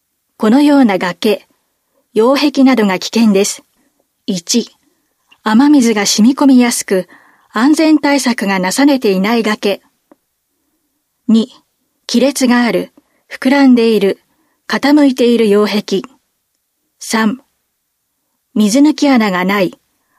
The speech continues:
あっても塞がっている擁壁。四、大谷石や雑石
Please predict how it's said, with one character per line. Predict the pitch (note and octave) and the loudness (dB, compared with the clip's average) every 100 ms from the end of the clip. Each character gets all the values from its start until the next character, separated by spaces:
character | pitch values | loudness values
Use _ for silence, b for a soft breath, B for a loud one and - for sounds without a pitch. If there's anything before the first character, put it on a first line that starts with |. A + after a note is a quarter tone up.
| - | -8
あ | B3 | -6
っ | |
て | C4 A3 | -4 -4
も | F#3+ F3+ | -4 -4
塞 | - C4+ | -2 0
が | D4 | 0
っ | |
て | C4 C4+ | -2 -2
い | B3 | 0
る | A3+ | 2
擁 | G#3+ G#3 | 0 0
壁。 | F#3+ G#3 - F3+ - _ _ _ _ _ _ _ _ - | -2 -6 -6 -8 -10 _ _ _ _ _ _ _ _ -6
四、 | A3+ G#3+ E3+ _ _ _ _ _ _ _ _ | -2 -2 -4 _ _ _ _ _ _ _ _
大 | G#3 A#3+ | -2 0
谷 | C#4 C4+ | 2 0
石 | A3+ - | 0 -2
や | G3 F#3 B B _ | -2 -4 B B _
雑 | - | -8
石 | G3 - | -6 -4